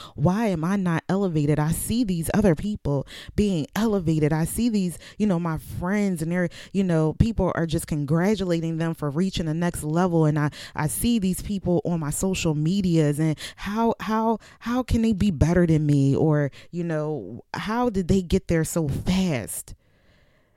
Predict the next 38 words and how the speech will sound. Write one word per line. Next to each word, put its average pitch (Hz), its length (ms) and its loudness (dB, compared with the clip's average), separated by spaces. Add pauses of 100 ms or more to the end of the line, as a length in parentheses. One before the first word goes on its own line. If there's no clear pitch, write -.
(100)
You 190 140 2
know, 165 340 2 (160)
God 208 300 2
has 226 200 2
a 180 60 0
plan 175 380 0
for 156 400 -2
all 151 400 4
of 131 160 -2
us, 123 260 -4 (100)
each 196 260 -4
one 165 260 -2
of 147 160 -2
us. 117 260 -4 (300)
Our - 100 -2
plans 185 680 -2
are 156 180 2
not 147 500 0
the 143 220 0
same. 131 540 -4 (440)
They 160 220 4
are 147 120 2
not 143 340 -2
the 156 80 0
same. 139 420 -2
Each 196 300 -4
one 180 240 -2
of 170 160 -4
us 156 160 -2
has 151 200 -2
a 147 60 -6
distinct 180 680 -4 (320)
purpose 208 760 -2 (340)
and 170 160 2
a 165 40 0
s-, - 180 -4 (260)
a 156 120 0
distinct 151 640 -2